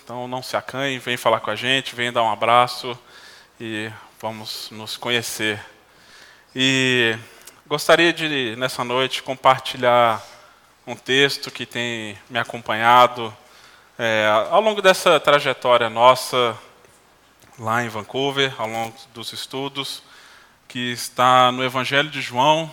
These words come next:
capítulo cinco, dos versos um a dezessete.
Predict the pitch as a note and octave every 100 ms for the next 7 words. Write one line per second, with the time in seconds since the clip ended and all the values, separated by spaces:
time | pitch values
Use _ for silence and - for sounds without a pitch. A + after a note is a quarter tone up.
0 | - - - - - C3 - B2 - C#3+
1 | D3 D3+ D#3+ D3 - _ _ _ _ -
2 | _ _ _ C3+ C3 A#2+ B2 B2+ B2 -
3 | A#2 - - - E3+ F3 D3 C3+ B2 -
4 | A#2+ A2 - -